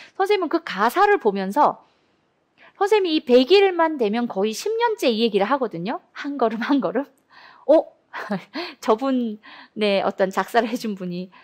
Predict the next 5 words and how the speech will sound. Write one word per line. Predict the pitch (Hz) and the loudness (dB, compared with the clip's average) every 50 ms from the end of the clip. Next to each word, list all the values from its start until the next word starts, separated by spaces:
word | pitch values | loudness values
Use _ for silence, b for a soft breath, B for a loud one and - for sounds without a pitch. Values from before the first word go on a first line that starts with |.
| b b b | b b b
어? | - 226 277 196 | 0 0 0 0
이런 | 226 240 269 226 226 | 0 -2 -2 -2 -4
어떤 | 220 - - 190 190 190 B B B B B B B B | -4 -2 -2 -4 -4 -4 B B B B B B B B
캐스트를 | - - 349 330 - _ - 254 233 214 196 190 185 190 190 | -4 -4 -4 -4 -4 _ 0 2 2 2 2 2 0 -2 -4
본 | 180 175 175 170 175 | -4 -6 -8 -8 -10